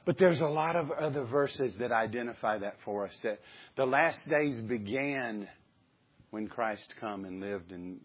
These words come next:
was buried and was raised from the grave. And they will end when he comes again. So ever since his first coming,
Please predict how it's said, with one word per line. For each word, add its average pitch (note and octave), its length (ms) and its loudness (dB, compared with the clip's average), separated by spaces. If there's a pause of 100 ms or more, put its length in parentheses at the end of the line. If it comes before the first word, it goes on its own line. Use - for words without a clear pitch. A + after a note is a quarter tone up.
(160)
was F2+ 180 -14
buried F#2+ 360 -8
and F2 180 -12
was E2+ 200 -16
raised F2+ 340 -8
from F2 140 -12
the E2 80 -12
grave. E2+ 340 -12 (680)
And A#2 220 -4
they C3 140 4
will A#2+ 200 2
end B2+ 640 -2 (460)
when A2+ 160 -8
he A#2 120 -6
comes G2 440 -8
again. F2 340 -12 (1040)
So B2 160 0
ever D#3 400 4
since D#3 340 -2
his C#3 220 -2 (100)
first D3+ 380 0
coming, C#3+ 420 -2